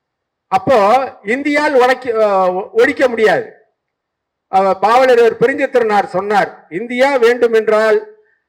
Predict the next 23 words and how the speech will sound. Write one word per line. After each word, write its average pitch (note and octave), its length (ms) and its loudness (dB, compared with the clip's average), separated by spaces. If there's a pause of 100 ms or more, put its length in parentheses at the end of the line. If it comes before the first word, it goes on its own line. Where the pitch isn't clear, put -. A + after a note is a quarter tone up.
(380)
இங்கே B3+ 340 0
இந்தி C4+ 240 -4
இருக்கத்தான் A#3+ 560 -2
செய்யும்." C#3+ 380 -8 (520)
குதிரை C4 440 0
வேண்டும் B3 340 2
என்று G#3 200 -4
சொன்னால் F#3+ 840 -4 (280)
குதிரை C#4 400 0
கட்டியிருக்கக்கூடிய A3+ 880 -2
இடத்தில் G#3 440 0 (480)
குதிரை C#4 320 -2
சாணமும் B3+ 600 0
இருக்கத்தான் A3 440 0
செய்யும். D3+ 340 -8 (640)
இப்ப F#3+ 180 -10
குதிரை C4 360 2
வேண்டாம் C4 440 0
என்ற C4+ 240 0
முடிவை A#3+ 760 0
தமிழர்கள் C4+ 460 0
எடுக்க A#3 320 2
வேண்டும். - 320 -2